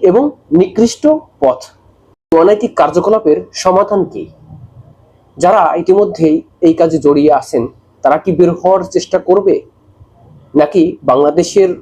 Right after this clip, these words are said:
প্রবাসীদের ভাবমূর্তি নষ্ট করবে? সচেতনতা বৃদ্ধি, বিদেশ যাওয়ার আগে মেয়েদের সঠিক ট্রেনিং ও দিক নির্দেশনা দেওয়া, দালাল চক্রের বিরুদ্ধে ব্যবস্থা, দেশীয়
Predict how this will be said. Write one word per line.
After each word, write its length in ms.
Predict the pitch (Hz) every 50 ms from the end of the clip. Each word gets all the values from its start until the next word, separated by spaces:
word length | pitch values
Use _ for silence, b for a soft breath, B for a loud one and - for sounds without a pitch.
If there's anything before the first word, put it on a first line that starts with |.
| - _ _
প্রবাসীদের 540 | _ 156 143 139 151 - - 190 175 202 185 175
ভাবমূর্তি 540 | - - 120 - 165 160 165 165 - 240 254 262 - _ _ -
নষ্ট 240 | 139 143 143 - - 147
করবে? 300 | - 110 92 85 - - 82 - _ _ _ _ _ _ _ _ _ b b b b b b b b b _
সচেতনতা 720 | - - - - 202 202 - 240 262 262 262 254 254 320 349 370 208
বৃদ্ধি, 400 | 165 151 165 160 143 - 143 143
বিদেশ 320 | 135 160 175 175 240 254 240 - 185
যাওয়ার 280 | 190 220 220 240 247
আগে 300 | 202 202 220 226 202 165 156 175
মেয়েদের 360 | 185 170 160 180 180 196 220 214 -
সঠিক 280 | - 180 180 - 208 - _ -
ট্রেনিং 280 | 175 170 175 202 233 254 247 - -
ও 40 | 208 226
দিক 260 | 160 - 190 185 - 185
নির্দেশনা 600 | 185 185 180 170 170 208 202 - 240 233 254 285 311 - _ - 147 135
দেওয়া, 260 | 147 143 117 95 - - _ _ _ _ - - - -
দালাল 260 | 151 147 170 202 214
চক্রের 380 | 208 233 226 220 233 247 240 214
বিরুদ্ধে 320 | 180 202 226 226 - 269 269
ব্যবস্থা, 460 | 170 151 120 123 - - - - 82 - _ b b b b b b b -
দেশীয় 480 | 147 143 175 175 - - 254 240 202